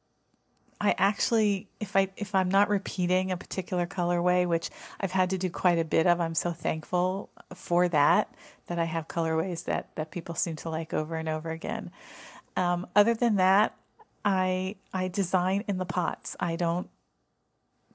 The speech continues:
test one single skein for a colorway. I put all, I, I dye five skeins at a time. I put all five skeins in the, in the dye pot, and then I pick a starting color, and, um,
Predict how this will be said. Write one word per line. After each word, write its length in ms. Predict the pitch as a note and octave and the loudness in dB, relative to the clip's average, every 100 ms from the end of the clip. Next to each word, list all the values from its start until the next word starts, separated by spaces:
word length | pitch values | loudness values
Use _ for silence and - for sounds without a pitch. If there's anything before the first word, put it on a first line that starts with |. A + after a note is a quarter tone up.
| - | -10
test 460 | - F#3 F#3 - | -2 0 0 0
one 240 | F3+ E3+ F3 | 0 -2 -2
single 360 | - F3 F3 | -4 -4 -4
skein 500 | - - E3 E3 E3 | -4 -2 -2 -2 -4
for 200 | E3+ F3 | -6 -4
a 60 | E3 | -4
colorway. 560 | - E3 D#3+ D#3+ D#3+ - | -4 -4 0 0 0 -2
I 140 | E3+ | -4
put 240 | E3+ - - - | -4 -8 -10 2
all, 340 | E3 F3 F3 - | 6 8 8 4
I, 220 | F3 E3+ E3+ | 0 -2 -6
I 100 | E3+ | -4
dye 200 | D#3+ D#3+ | -4 -2
five 280 | E3+ E3 | -2 -2
skeins 380 | - - E3 E3 | -2 -6 -10 -6
at 80 | D#3+ | -8
a 40 | |
time. 500 | D#3+ G3 G3 G3+ G3+ - - - - - | -6 -4 -2 -2 -4 -10 -20 -20 -20 -8
I 100 | F3 | -8
put 220 | F3 F#3 - | -4 -6 -2
all 220 | E3+ D#3+ G3 | 2 4 4
five 300 | G3 F3+ F3 | 2 0 0
skeins 580 | - F3+ F3 F3 - - | -2 -2 -2 -4 -6 -8
in 140 | F3+ E3 | -6 -6
the, 120 | D#3+ - | -8 -8
in 220 | E3+ D#3 | -6 -6
the 80 | D#3 | -4
dye 280 | F3 E3+ F3 | 0 0 -2
pot, 480 | - E3+ E3 E3 - - - - _ | -4 -4 -4 -6 -8 -18 -20 -20 _
and 220 | F3 E3+ E3+ | -4 -4 -4
then 120 | E3 | -4
I 120 | D#3 | -6
pick 220 | - - | -6 -8
a 20 | F#3+ | -4
starting 420 | - F3 E3 D#3 | 2 2 2 -2
color, 420 | - D#3 - - _ _ _ - _ F3 | -4 -4 -6 -12 _ _ _ -20 _ -8
and, 540 | E3 D#3+ D#3 D3+ D#3 | -6 -6 -6 -8 -6
um, 640 | E3 D#3 F3 - - - | -6 -6 -10 -12 -12 -16